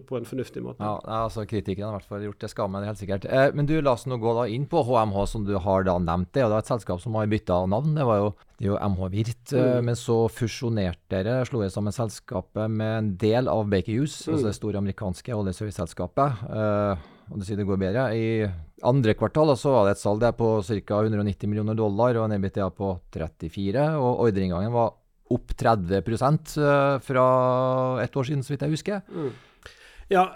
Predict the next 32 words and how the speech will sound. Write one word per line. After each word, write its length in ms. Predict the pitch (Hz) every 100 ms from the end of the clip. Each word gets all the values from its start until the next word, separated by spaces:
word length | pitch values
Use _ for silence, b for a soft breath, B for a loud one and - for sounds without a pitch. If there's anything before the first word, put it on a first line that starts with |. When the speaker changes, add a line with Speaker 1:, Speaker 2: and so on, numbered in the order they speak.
| -
Speaker 1:
altså 160 | 196
du 80 | 214
kan 100 | 220
si, 240 | 202 240 214
eh, 200 | 190 180 -
eh, 260 | - 180 180
vi 140 | 185
gjorde 200 | 202 196 190
den, 220 | 190 180
eh, 280 | 170 160 151
sammenslåingen 680 | 165 175 175 190 160 151 147
med 160 | 147 147
Baker 240 | 160 170
Hughes 160 | 175 -
sin 120 | 147
subsea 420 | - 160 - 139
drilling 300 | 135 156 135
divisjon, 460 | 127 123 123 135 135
det 100 | 147
gjorde 160 | 151
vi 80 | 143
i, 400 | - 135 131 123
i 40 | 123
tjue 200 | 156 151
nitten. 460 | 147 - 156 - -
Eh, 240 | 151 151 143 B B B B B B -
det 100 | 175
var 140 | 185
jo, 160 | 165 160
eh, 480 | 156 147 147 - 156
en, 220 | 151 151
eh, 400 | 147 147 143